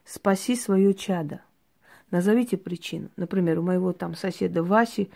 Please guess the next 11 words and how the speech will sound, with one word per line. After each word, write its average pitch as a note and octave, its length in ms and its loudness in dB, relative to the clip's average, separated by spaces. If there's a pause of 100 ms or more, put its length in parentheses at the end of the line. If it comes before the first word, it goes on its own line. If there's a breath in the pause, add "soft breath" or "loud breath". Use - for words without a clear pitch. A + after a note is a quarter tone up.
(320 loud breath)
живет G3+ 440 2
кошка G#3+ 600 4
такая-то G3 640 2
или E3+ 140 -2
собака, F3+ 640 2
он G3+ 240 6
вот G3 200 2
так G3 240 4
вот F#3 180 2
делает, F3 580 4 (600 loud breath)
э, E3+ 420 -2